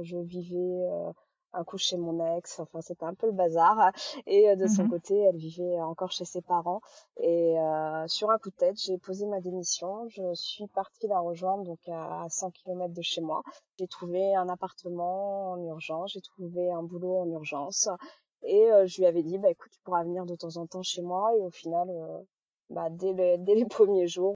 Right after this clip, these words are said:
Speaker 1: on s'est mis ensemble et puis on a dit, bah, écoute, au final, ça marche ou ça casse.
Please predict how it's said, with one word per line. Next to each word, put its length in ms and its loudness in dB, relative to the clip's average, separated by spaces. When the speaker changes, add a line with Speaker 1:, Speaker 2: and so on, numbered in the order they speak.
Speaker 1:
on 100 -2
s'est 180 -6
mis 140 0
ensemble 460 2
et 60 2
puis 140 -8
on 100 -2
a 100 -2
dit, 180 -8
bah, 180 -2
écoute, 300 -14
au 40 -10
final, 340 -8
ça 180 -6
marche 360 -6
ou 40 -18
ça 160 -16
casse. 360 -14